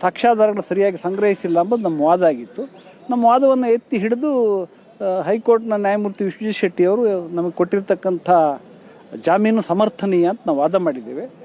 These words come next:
ಅದ್ರ ಜೊತೆಗೆ ಅದೇ ವಾದವನ್ನು ಕೂಡ ಹೈ-, ಸುಪ್ರೀಂ ಕೋರ್ಟ್ ಮುಂದೆ ಹೇಳಿದ್ದೇವೆ. ಆದ್ರೆ ಸುಪ್ರೀಂ ಕೋರ್ಟು ವಾದದ ಸಂದರ್ಭದಲ್ಲಿ ಪ್ರಶ್ನೆ ಉತ್ತರಗಳನ್ನ ಯಾವ ರೀತಿ ಕೇಳ್ತು, ಅದರ ಆಧಾರದ ಮೇಲೆ ನಾವು ನ್ಯಾಯ,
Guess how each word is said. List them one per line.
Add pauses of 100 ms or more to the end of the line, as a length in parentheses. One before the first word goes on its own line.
(240)
ಅದ್ರ
ಜೊತೆಗೆ
ಅದೇ
ವಾದವನ್ನು
ಕೂಡ
ಹೈ-,
ಸುಪ್ರೀಂ
ಕೋರ್ಟ್
ಮುಂದೆ (120)
ಹೇಳಿದ್ದೇವೆ. (400)
ಆದ್ರೆ
ಸುಪ್ರೀಂ
ಕೋರ್ಟು (360)
ವಾದದ
ಸಂದರ್ಭದಲ್ಲಿ
ಪ್ರಶ್ನೆ
ಉತ್ತರಗಳನ್ನ
ಯಾವ
ರೀತಿ
ಕೇಳ್ತು,
ಅದರ
ಆಧಾರದ
ಮೇಲೆ
ನಾವು
ನ್ಯಾಯ,